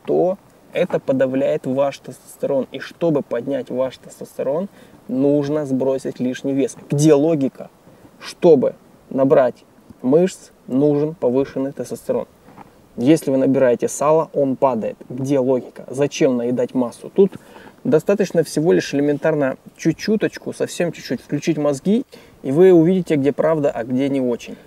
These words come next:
Поэтому для того, чтобы наращивать мышечные объемы, силу, массу, там, выносливость и все эти дела, совершенно не нужно наедать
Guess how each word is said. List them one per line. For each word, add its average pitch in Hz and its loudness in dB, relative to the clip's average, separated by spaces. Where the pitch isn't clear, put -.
Поэтому 165 0
для 160 0
того, 170 0
чтобы 127 -2
наращивать 135 -2
мышечные 131 -4
объемы, 160 -2
силу, 151 -2
массу, 135 -4
там, 117 -8
выносливость 127 -6
и - -10
все 127 -8
эти 117 -10
дела, 123 -4
совершенно 180 -2
не 151 0
нужно 156 -2
наедать 131 0